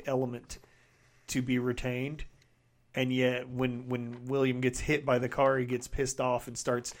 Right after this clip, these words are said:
scrunching the car. And the cool thing is, having just done this reread, this stuff hits in my head, like, even fresher. Just like the Image Universe William was hounded by his brother,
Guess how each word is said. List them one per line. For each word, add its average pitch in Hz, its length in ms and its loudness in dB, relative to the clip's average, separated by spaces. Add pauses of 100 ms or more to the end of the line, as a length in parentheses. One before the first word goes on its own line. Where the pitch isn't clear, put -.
(160)
scrunching 139 600 -2
the 127 60 0
car. 139 300 4
And 131 240 -2
the 127 60 0
cool 156 360 2
thing 170 360 -4
is, 156 500 -4 (400)
having 135 460 -2
just 127 460 -2
done 139 200 -2
this 143 320 -4
reread, 139 720 -2
this 127 160 -2
stuff 127 260 -2
hits - 420 -4
in 131 200 -6
my 127 340 -2 (280)
head, 143 420 2
like, 127 240 0
even 131 260 2
fresher. 131 640 -4 (500)
Just 139 520 0
like 160 420 -4 (100)
the 131 360 0 (100)
Image 147 380 -4
Universe 135 600 -2
William 135 540 2
was 117 220 -4
hounded 135 520 -2
by 120 140 -4
his 135 300 -4
brother, 151 500 -2